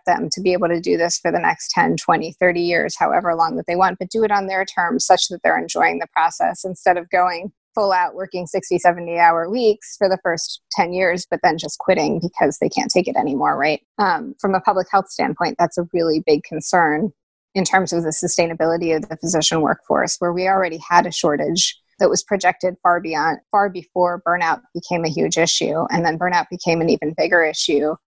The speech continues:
over the last decade or so, secondary to all these changes in the healthcare landscape. And you're saying, "Well, now there's all these physicians who are looking to leave medicine. And how do you reconcile that with the fact that we're using the medical system more than ever? People are living longer than ever with chronic disease,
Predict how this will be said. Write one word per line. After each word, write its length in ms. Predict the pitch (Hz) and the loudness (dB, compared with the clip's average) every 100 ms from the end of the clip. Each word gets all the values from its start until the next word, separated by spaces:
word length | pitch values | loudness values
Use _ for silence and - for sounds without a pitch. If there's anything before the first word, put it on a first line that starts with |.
| - | -4
over 220 | 185 180 | -2 0
the 80 | 170 | 0
last 340 | 165 151 - | 0 -2 -6
decade 400 | 170 170 185 175 | -4 -4 -2 -2
or 80 | 151 | -2
so, 440 | 170 - 160 156 | -4 0 2 0
secondary 500 | 165 180 170 170 160 | -2 -4 -4 -2 0
to 80 | 165 | 4
all 120 | 160 | 4
these 200 | 156 160 | 4 -4
changes 380 | - 160 - 160 | -4 -8 -6 -4
in 100 | 160 | -2
the 60 | 160 | 0
healthcare 400 | 156 - 165 160 | -2 -2 0 0
landscape. 500 | 156 165 - 165 160 | -2 -4 0 0 2
And 160 | 165 156 | 0 0
you're 120 | 165 | -2
saying, 320 | - 160 160 | 0 0 0
"Well, 260 | 160 156 - _ - | -2 -2 -4 _ -2
now 160 | 190 | 0
there's 180 | 190 175 | 2 0
all 100 | 180 | 0
these 180 | 175 - | -2 -2
physicians 460 | 175 165 175 170 160 | -2 0 0 -2 0
who 60 | |
are 160 | 165 156 | 0 0
looking 300 | 170 175 165 | -2 -4 -2
to 80 | 165 | -2
leave 340 | 175 170 175 | 0 0 -2
medicine. 600 | 170 170 196 - 151 151 | 0 0 0 0 0 0
And 120 | 151 - | -2 -2
how 100 | 185 | 0
do 100 | 180 | 0
you 380 | 170 160 160 175 - | 0 -2 -2 -4 -2
reconcile 680 | 190 202 196 - 165 156 165 | -2 0 -2 0 0 0 -2
that 240 | 170 165 | -2 -2
with 120 | - - | -4 -14
the 60 | |
fact 240 | 165 175 - | 2 2 2
that 100 | 175 | -4
we're 120 | 180 | -2
using 360 | 175 180 180 175 | 2 0 0 -2
the 60 | |
medical 320 | 170 165 - | 2 2 2
system 360 | - 175 - 170 | -2 -2 -4 -2
more 180 | 165 170 | -2 -2
than 80 | 165 | 0
ever? 400 | 160 160 160 - | 2 2 -2 -2
People 180 | 180 175 | 0 0
are 120 | 170 | 0
living 280 | 170 175 175 | 0 -2 0
longer 320 | 160 160 165 | -2 0 -4
than 100 | 160 | 0
ever 260 | 165 160 156 | 0 2 -2
with 140 | 165 - | -2 -2
chronic 240 | 156 156 - | 0 0 -2
disease, 640 | 165 - 170 160 160 - | -2 0 0 0 -2 -8